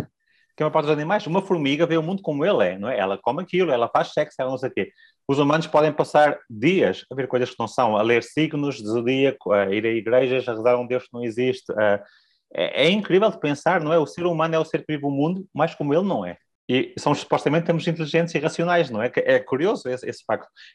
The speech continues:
que é o preço que se paga pela inteligência, não é? Pela abstração. É ver coisas que não existem. Os chimpanzés já começam um bocado, por exemplo, tem a dança da, da chuva,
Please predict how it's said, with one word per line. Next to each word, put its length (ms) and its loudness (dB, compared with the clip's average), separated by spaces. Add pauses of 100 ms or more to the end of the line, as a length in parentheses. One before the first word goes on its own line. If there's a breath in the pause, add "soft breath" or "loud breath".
que 80 2
é 340 4
o 80 2
preço 360 2
que 60 -20
se 140 -20
paga 540 2
pela 160 0
inteligência, 600 -4
não 80 -2
é? 60 0
Pela 220 2
abstração. 640 -4 (480)
É 120 0
ver 180 0
coisas 220 0
que 140 -8
não 160 2
existem. 480 -4
Os 100 -8
chimpanzés 440 2
já 80 2
começam 320 -2
um 40 -4
bocado, 320 0
por 100 -14
exemplo, 200 -4
tem 140 -2
a 60 4
dança 340 0
da, 340 2
da 80 -6
chuva, 440 -2